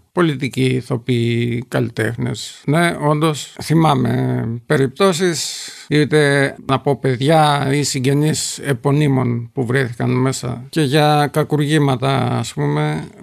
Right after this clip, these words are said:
που καθάρισαν, όπως λέμε στη γλώσσα, ε, της φυλακής, καθάρισαν σύντομα και εύκολα με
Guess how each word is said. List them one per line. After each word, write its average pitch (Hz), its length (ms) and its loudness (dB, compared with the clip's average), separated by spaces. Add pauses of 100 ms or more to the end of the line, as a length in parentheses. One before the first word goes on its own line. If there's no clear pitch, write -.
που 143 320 0
καθάρισαν, 139 880 -2
όπως 120 280 -6
λέμε 127 340 0
στη 120 160 -6
γλώσσα, 120 360 -2
ε, 117 540 -6 (220)
της - 180 -12
φυλακής, 127 680 -4
καθάρισαν 135 880 0
σύντομα 131 560 -2
και 127 380 -2 (500)
εύκολα 131 480 -2
με 131 460 -2